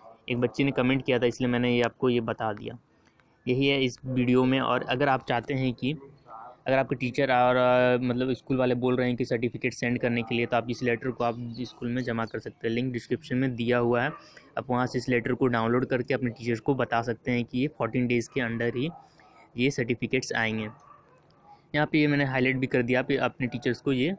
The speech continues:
भेज सकते हैं, चाहे तो आप यहाँ से screenshot भी लेके teacher को send कर सकते हैं। तो आपको tension लेने की ज़रूरत नहीं है, आपको सर्टिफिकेट्स मिल जाएगा।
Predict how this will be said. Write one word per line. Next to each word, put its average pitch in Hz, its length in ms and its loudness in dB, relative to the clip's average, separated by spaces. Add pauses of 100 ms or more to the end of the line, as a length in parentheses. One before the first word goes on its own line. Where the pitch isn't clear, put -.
(140)
भेज 156 140 -6
सकते - 240 -6
हैं, 117 40 -8
चाहे 135 120 2
तो 139 80 -2
आप 135 100 -4
यहाँ 135 140 0
से 143 120 0
screenshot 120 480 0
भी 139 120 0
लेके 131 300 0
teacher 120 320 -4
को 151 100 0
send 120 280 -2
कर 110 120 -2
सकते - 320 -16
हैं। 107 80 -8 (600)
तो 120 60 0
आपको 120 160 0
tension 127 300 2
लेने 135 220 4
की 135 80 -2
ज़रूरत 123 320 0
नहीं 139 180 0
है, 190 120 -4 (220)
आपको 117 280 0
सर्टिफिकेट्स 127 580 -2
मिल 117 200 2
जाएगा। 107 340 -2